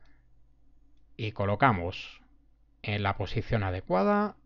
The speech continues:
Más o menos aquí nos puede servir.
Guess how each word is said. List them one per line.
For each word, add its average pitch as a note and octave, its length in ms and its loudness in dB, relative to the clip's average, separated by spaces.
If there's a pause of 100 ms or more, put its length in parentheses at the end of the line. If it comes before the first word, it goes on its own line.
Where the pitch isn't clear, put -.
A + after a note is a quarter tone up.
(1500)
Más G#2 220 -4
o G2+ 40 -2
menos F#2+ 280 -2
aquí F#2+ 360 -2 (140)
nos G2+ 280 -2
puede G#2+ 260 2
servir. F#3+ 460 2